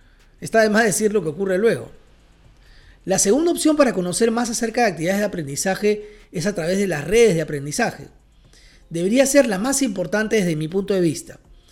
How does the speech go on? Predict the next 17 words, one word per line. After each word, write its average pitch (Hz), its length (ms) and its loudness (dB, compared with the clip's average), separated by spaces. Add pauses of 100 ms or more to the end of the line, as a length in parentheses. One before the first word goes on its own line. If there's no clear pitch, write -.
(320)
Existen 247 400 -4
muchas 339 360 -2
comunidades 208 640 -2
y 208 40 -4
conglomerados 175 600 -2
de 202 80 -2
maestros 190 580 -4
compartiendo 220 960 -4 (200)
mucho 302 340 -4
conocimiento 202 600 -4
y 208 40 0
experiencias 185 720 -4 (300)
a 156 100 -10
través 165 240 -4
de 190 120 0
redes 190 220 -2
sociales. 139 600 -6